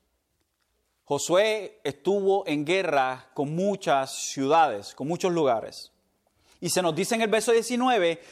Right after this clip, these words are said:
"No hubo ciudad que hiciera paz con Israel", con los hijos de Israel, "excepto los heveos que vivían en Gabaón,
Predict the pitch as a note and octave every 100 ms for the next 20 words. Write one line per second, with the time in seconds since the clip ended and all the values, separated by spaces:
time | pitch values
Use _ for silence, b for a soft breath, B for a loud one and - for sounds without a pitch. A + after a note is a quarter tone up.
0 | B - F#3 A#3 B3+ C4+ D4 B3+ - A#3
1 | G#3+ A#3+ C4+ A3+ - A3 A#3+ A3+ A#3+ B3
2 | - A#3 G3+ E3+ F3 E3 F3+ F#3+ C3 F#2
3 | - _ _ _ _ _ _ _ _ _
4 | _ _ _ _ _ C3 C3 F3 E3+ D#3
5 | B2 G#2+ - _ _ _ _ _ _ _
6 | _ _ _ _ _ _ _ _ E3+ F3
7 | A#3 A#3+ B3 A#3 G#3 - - G3+ G3 B3
8 | D4+ D#4 D4+ - _ _ _ _ _ G3
9 | G3+ G#3+ G3+ A#3 B3 A3+ G#3 G3 F#3 F#3
10 | G#3+ D4 D#4